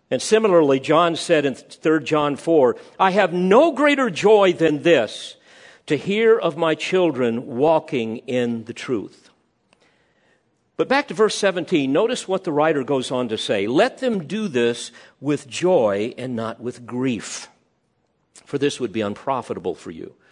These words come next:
In the original language, grief carries the idea of an inward groaning.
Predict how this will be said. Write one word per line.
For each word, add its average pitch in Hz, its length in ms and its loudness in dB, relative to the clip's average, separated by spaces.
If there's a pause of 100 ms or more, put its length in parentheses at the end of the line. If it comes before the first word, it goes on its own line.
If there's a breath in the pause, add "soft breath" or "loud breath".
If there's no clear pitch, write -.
(1000 soft breath)
In 151 60 -2
the 165 80 4
original 180 400 4
language, 135 680 2
grief 180 640 0 (920 soft breath)
carries 180 420 0
the 151 140 0
idea 151 500 2
of 135 260 0
an 135 120 -4
inward 160 880 0
groaning. 123 680 -2